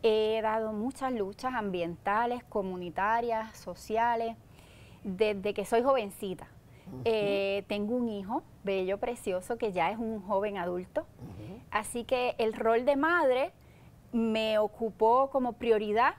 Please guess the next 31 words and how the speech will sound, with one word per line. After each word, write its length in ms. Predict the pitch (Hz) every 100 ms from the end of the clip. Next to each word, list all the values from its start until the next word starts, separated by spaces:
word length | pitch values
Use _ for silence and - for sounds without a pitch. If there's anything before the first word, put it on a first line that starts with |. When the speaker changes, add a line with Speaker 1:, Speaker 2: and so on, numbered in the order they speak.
| -
Speaker 1:
por 180 | 233 214
mucho 300 | 214 214 285
tiempo 440 | 277 320 381 330
y 80 | 247
quizá 440 | - 208 - 277 302
entonces 540 | 302 - 320 339 294
intereses 480 | 247 220 196 196 262
como 260 | 294 269
la 140 | 269 254
política 480 | 262 294 302 240 220
pues 160 | 196
no 100 | 190
estuvieron 420 | 180 233 247 262
en 120 | 254 220
el 140 | 190
primer 380 | - 180 180 185
plano 440 | - 208 196 208
en 100 | 220
mi 100 | 175
vida, 320 | 165 180 - - -
porque 300 | 180 - 190
Speaker 2:
Ujú. 0 |
Speaker 1:
estaba 300 | - 196 233
criando 500 | 214 202 214 240 220
ese 200 | - 196
muchachito. 600 | 196 - 190 - 196 175
Speaker 2:
Pero 240 | 208 214
desde 200 | 214 208
jovencita 840 | 202 196 196 - 262 277 214 190 - - - -
tú 120 | - 196
tenías 540 | 214 208 214 202 190